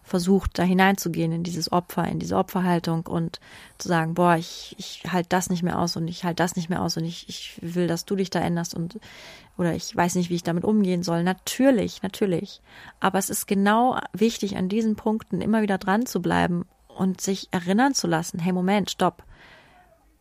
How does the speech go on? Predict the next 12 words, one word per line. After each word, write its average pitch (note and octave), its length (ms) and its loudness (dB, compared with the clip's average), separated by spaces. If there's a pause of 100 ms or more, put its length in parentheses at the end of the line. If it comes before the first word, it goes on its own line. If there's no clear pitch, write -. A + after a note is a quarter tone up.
(180)
Das F3+ 220 2
ist - 440 -4 (280)
nicht F#3 280 0
die F3 80 -2
Wahrheit. F#3+ 400 4
Die E3+ 100 -4
Wahrheit F#3+ 300 2
ist, - 280 -2
dass E3+ 340 -6 (280)
ich G#3+ 180 2
hier A3 180 2
gerade F3+ 580 2